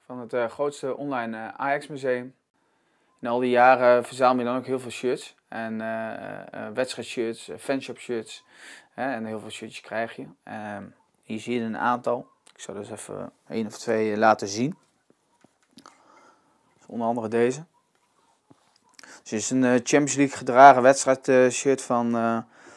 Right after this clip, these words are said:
van, eh, Patrick Kluivert. Hij speelde dat seizoen met, eh, nummer vijftien. Hij viel in. De wedstrijd, eh,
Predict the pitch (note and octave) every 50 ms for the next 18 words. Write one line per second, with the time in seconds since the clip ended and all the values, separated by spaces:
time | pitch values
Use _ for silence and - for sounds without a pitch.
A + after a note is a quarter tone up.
0 | - _ _ _ _ - - - A2+ A2+ A2+ A2 A2+ A2+ A2 G#2+ G#2+ G#2+ A2 -
1 | - D3 - C3+ B2 A#2+ - B2+ G#2+ C3 C#3 C3+ D3+ - - _ _ _ _ _
2 | _ _ _ _ _ - - - - - - - B2 C3 B2+ A#2 A#2 A2 - -
3 | - B2+ B2+ B2+ A#2+ A#2 A#2 A2+ - - A#2 A2+ A2+ A2+ A2+ - _ _ _ -
4 | - - - _ _ _ C3 C#3 C#3+ C3 - - B2 C3 C#3 - D#3 C#3+ C3 A#2+
5 | A#2+ - - C3+ A#2 A2 D3 F3+ - _ _ _ _ _ _ _ _ _ - A2+
6 | A#2 B2+ - - B2 A#2 A2+ - B2 A#2 A2+